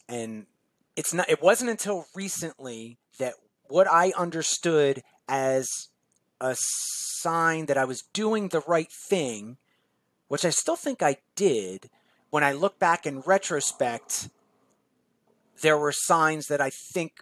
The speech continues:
may have been telling me that I was doing the wrong thing, but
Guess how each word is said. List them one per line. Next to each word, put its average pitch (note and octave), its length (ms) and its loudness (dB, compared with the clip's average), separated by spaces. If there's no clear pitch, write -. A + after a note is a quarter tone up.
may D3+ 320 0
have F#3 180 2
been D#3+ 220 -4
telling D#3+ 560 -4
me C#3+ 440 -4
that C3+ 120 -2
I C3+ 120 4
was C3 180 -8
doing D3+ 400 -8
the C3 280 -10
wrong C3+ 400 -4
thing, A3+ 560 -4
but D3+ 280 2